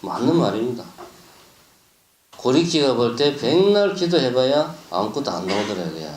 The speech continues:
노동을 해야지 뭐가 나온다. 맞는 말입니다. 틀린 말 아닙니다. 근데 우리가 잘 보자 이거야. 지금 우리나라 같은 경우는 이유야 어찌됐건 불평등이 심화돼가지고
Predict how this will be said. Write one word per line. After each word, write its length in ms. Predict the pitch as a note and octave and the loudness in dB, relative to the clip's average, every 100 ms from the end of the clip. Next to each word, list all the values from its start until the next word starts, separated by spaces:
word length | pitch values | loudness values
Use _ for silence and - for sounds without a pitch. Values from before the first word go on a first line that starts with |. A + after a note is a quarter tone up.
| D2+ - - - - | -16 -20 -20 -20 -6
노동을 500 | A#2 F3+ A3 G3+ F3 | 0 2 2 2 2
해야지 380 | D3 D#3+ D3+ E3+ | 2 0 0 0
뭐가 340 | D3+ F#3 F#3+ | 2 2 0
나온다. 560 | F3+ E3+ F3 F3+ E3+ D#3+ - - - - - - - - | -2 -4 -6 -6 -6 -10 -16 -20 -20 -20 -20 -20 -14 -2
맞는 280 | A#2 F3 G#3 | 2 4 4
말입니다. 500 | D#3 G#2 G2 F#2+ - - | 0 -2 -8 -10 -12 -14
틀린 320 | - G#3+ G#3 E3+ | -4 2 4 2
말 160 | C3 | 0
아닙니다. 320 | F#2+ F#3+ G3 G3 | -4 -6 -6 0
근데 440 | G3 G#3+ G#3+ A3+ - - - - - - | 4 4 2 0 -8 -20 -20 -20 -8 0
우리가 360 | C#3+ D#3 C#3 | 2 4 2
잘 260 | - A2 B2+ | 0 -2 0
보자 280 | D3 C#3 G#2 | 2 2 0
이거야. 340 | G2 F#2+ E2+ - - - - - - | 0 0 -2 -8 -18 -20 -20 -20 -4
지금 480 | G3 G3 A3+ A#3 - - - | 0 4 4 2 -4 -12 -2
우리나라 460 | C3+ F#3+ G3 F#3 | 4 4 4 2
같은 320 | D#3 D3 D3+ C3+ | 0 0 2 4
경우는 640 | B2 B2 C3+ A#2 F2+ F2 - - - - - - | 4 6 4 2 0 -4 -8 -18 -20 -16 -14 -4
이유야 520 | A#2 D#3 F3+ F3+ E3 | 2 4 6 4 2
어찌됐건 680 | B2+ B2 C#3 C#3+ C3 C#3+ C#3 | 0 -4 0 2 2 0 0
불평등이 640 | D3+ D#3+ E3 E3 C#3+ B2 | 2 2 4 4 4 2
심화돼가지고 1300 | A2 - G#2+ A2 G#2+ G2+ F#2+ F#2+ G2 C#3+ E3+ F3 | 0 -2 0 0 2 0 -2 -4 0 0 0 -4